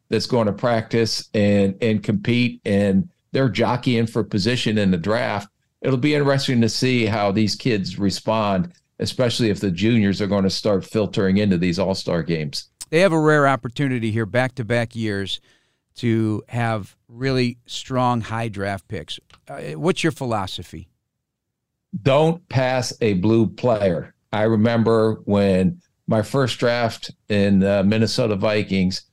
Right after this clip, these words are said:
Speaker 1: and Adrian Peterson was there. We had Chester Taylor at the time, who had a very good year previously, but don't pass a unique player, and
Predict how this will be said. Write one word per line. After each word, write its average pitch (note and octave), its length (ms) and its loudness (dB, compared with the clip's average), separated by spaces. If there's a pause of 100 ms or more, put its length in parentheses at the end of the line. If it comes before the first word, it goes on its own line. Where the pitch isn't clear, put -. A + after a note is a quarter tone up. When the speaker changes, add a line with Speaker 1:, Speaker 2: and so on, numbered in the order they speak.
(380)
Speaker 1:
and G2 220 0
Adrian B2 400 0
Peterson G#2+ 600 0
was F2+ 160 2
there. F2+ 400 0 (180)
We G#2+ 140 2
had A2 320 2
Chester B2 340 -2
Taylor C3 340 0
at F2+ 60 -2
the F#2 80 2
time, G2+ 300 0
who F#2+ 60 2
had G2 180 0
a F#2+ 60 4
very D#3+ 360 -2
good B2 260 0
year A#2+ 360 0 (380)
previously, A2+ 580 2
but G2 320 0 (680)
don't C3+ 380 2 (240)
pass A#2+ 600 0
a G#2+ 120 4
unique G2+ 600 2 (100)
player, F#2+ 480 2 (380)
and F#2+ 500 2